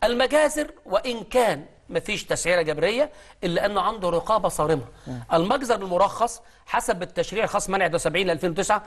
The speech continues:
Speaker 1: ممنوع لا يتم الجزر الا في المجازر. هذا المجزر فيه طبيب مقيم، ولا يستطيع صاحب المجزر ان يقوم بالجزر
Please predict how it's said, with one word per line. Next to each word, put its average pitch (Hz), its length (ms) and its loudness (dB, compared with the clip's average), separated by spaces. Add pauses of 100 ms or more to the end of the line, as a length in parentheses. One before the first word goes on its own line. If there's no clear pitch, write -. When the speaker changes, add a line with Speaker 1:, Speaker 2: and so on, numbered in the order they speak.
(240)
Speaker 1:
ممنوع 208 340 2
لا 214 80 2
يتم 220 280 -2
الجزر 196 380 0
الا 208 120 2
في 170 100 0
المجازر. 147 380 -2 (280)
هذا 285 320 4
المجزر 254 480 0 (240)
فيه 247 120 -6
طبيب 214 260 -6
مقيم، 165 280 -6 (140)
ولا 240 320 4
يستطيع 180 480 -2 (300)
صاحب 214 320 0
المجزر 180 480 0
ان 170 100 -4
يقوم 233 280 0
بالجزر 233 520 2